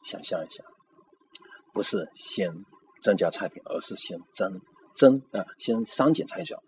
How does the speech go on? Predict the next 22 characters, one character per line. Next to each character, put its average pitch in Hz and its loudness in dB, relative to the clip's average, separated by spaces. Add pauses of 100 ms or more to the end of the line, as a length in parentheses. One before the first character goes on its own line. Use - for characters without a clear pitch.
(380)
删 - -8 (100)
菜 - -4
品， - -14 (680)
然 - 4
后 113 4 (400)
再 92 8
把 - -2 (240)
菜 - -2
单 76 -6
上 - -14
剩 - 6
下 90 -4
的 85 -6
东 85 -12
西 - -12
做 90 -10
成 - -12 (120)
精 95 0
品。 - -14 (840)
反 - -14
过 - -8
来， - -10